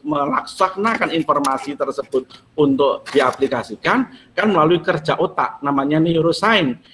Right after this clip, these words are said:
Padahal siswa itu ada yang senang kalau gurunya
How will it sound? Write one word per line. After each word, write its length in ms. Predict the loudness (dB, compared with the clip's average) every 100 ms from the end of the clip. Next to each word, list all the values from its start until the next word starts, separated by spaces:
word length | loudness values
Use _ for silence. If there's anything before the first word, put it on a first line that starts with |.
| _ -4
Padahal 240 | 0 0
siswa 320 | 0 -2 -2
itu 160 | -2 -2
ada 320 | -4 -2 0
yang 160 | 0 -2
senang 480 | -2 0 0 0
kalau 400 | 0 0 0 -2 -12 _ 0
gurunya 720 | 2 4 2 2 0 -4